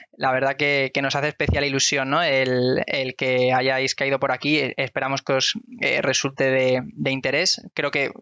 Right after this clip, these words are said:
estáis muy a tope, ¿no? con, con el tema de criptomonedas. Aquí, eh, lo, lo que os digo, aquí hablamos un poco, pues, a-, primero de noticias generales, luego hablamos un poco diferenciando de cada mercado, qué empresas lo han hecho,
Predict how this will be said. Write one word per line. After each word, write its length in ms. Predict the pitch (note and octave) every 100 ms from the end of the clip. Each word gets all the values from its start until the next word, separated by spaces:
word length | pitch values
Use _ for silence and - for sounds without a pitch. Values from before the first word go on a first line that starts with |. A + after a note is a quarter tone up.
| -
estáis 380 | D3 - C#3+ C#3+
muy 520 | D3 D3 D3 D3 C#3
a 120 | C3
tope, 260 | C#3 D3 C#3
¿no? 140 | C#3+
con, 400 | C#3 C3+ C3 C3 - - -
con 140 | - C#3
el 80 |
tema 160 | C3+ D3+
de 60 | D3
criptomonedas. 640 | D3 - C#3+ D#3 F3 F3+
Aquí, 280 | C#3+ D#3+ D3 - -
eh, 260 | - C3+ C3+
lo, 160 | C3
lo 180 | - C#3
que 80 | C3+
os 120 | C3+
digo, 140 | D3 C3
aquí 120 | C#3
hablamos 320 | D3 D#3 D3
un 100 | D3+
poco, 240 | D3+ D3
pues, 380 | D3 C#3 C3 -
a-, 180 | - C3
primero 240 | C3 C#3 C#3+
de 80 | C#3
noticias 460 | C3+ D3 - C#3
generales, 680 | - C#3 D#3+ F3 F3+ F3+ E3
luego 220 | C#3 C3+
hablamos 420 | C3+ C3+ C3+ C3+
un 80 | C#3+
poco 320 | C#3 C3+ C3+ C3
diferenciando 680 | - C3+ - C3+ B2+ C#3+ C#3
de 100 | C3+
cada 200 | C3 C3+
mercado, 460 | C3+ - D3 C#3+
qué 80 | C3
empresas 400 | C#3 C3+ C#3+ C#3+
lo 80 | C#3
han 80 | C3+
hecho, 460 | C3+ - C3+ C3